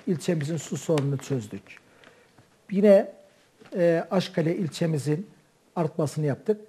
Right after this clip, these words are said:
ve ilçelerimizin presit caddelerini aşağı yukarı her ilçeye bir presit caddesi yaparak o ilçelerimizin de bir şehir haline gelmesine imkan ve fırsat hazırlıyoruz.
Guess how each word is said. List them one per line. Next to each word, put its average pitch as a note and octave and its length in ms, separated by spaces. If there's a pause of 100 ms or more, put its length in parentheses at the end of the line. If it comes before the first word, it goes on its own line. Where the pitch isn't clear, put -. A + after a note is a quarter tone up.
(360)
ve F#3+ 140
ilçelerimizin E3+ 880 (480)
presit F#3+ 380
caddelerini C#3 720 (380)
aşağı D#3 240
yukarı C#3 360 (340)
her D#4 160
ilçeye F3+ 440
bir G#3 80
presit E3+ 440
caddesi C#3 420
yaparak D3+ 400 (500)
o G3 160
ilçelerimizin F3 760
de C3+ 180
bir G#3 160 (280)
şehir F#3+ 340
haline C3 360
gelmesine E3+ 680 (360)
imkan F#3+ 440
ve E3+ 80
fırsat - 440
hazırlıyoruz. A2 640